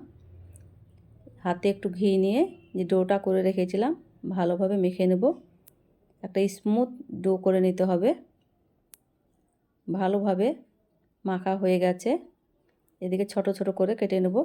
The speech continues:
সবগুলা একই মাপের করে কেটে নেওয়া হয়ে গেছে। এবার একে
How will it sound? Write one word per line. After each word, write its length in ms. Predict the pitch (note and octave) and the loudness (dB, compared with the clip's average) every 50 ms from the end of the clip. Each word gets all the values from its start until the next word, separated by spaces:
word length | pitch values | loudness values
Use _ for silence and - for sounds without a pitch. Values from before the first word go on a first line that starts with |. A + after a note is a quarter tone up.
| - - _ _ _ _ _ _ - _ - | -2 -8 _ _ _ _ _ _ -20 _ -12
সবগুলা 480 | - - F#3+ F#3 F3+ F#3 F3+ F#3 G#3+ C4+ C#4 - - | -4 -2 -2 -2 0 -2 0 0 0 -2 -4 -6 -4
একই 300 | - F#3+ F#3 F#3 A3 A3 G#3+ | -4 -4 -2 -2 -2 -2 0
মাপের 300 | G#3 F#3+ F#3 - F#3 F3+ | 0 -2 -2 -4 -4 -2
করে 200 | - F#3 F#3 A3 C#4 C#4+ - | -2 -2 0 0 -2 -2 -2
কেটে 220 | - G#3+ G#3 G3+ F#3+ | -4 -2 0 0 0
নেওয়া 200 | F#3+ F#3+ F#3+ F#3+ | 2 0 0 0
হয়ে 180 | G3+ F#3+ F3+ | 0 0 2
গেছে। 300 | F3 F3+ F3+ F3+ - A#3+ D4 - - - _ _ _ _ _ _ _ _ - - _ - _ _ _ _ _ _ _ _ _ _ _ _ _ _ _ _ _ _ _ _ _ | 2 0 -2 -2 -2 -2 -2 -2 -4 -12 _ _ _ _ _ _ _ _ -20 -20 _ -20 _ _ _ _ _ _ _ _ _ _ _ _ _ _ _ _ _ _ _ _ _
এবার 220 | - F3 F3+ G3 G3 | -6 0 2 4 4
একে 260 | F#3+ F#3 F#3 F#3+ F#3+ | 4 2 0 0 0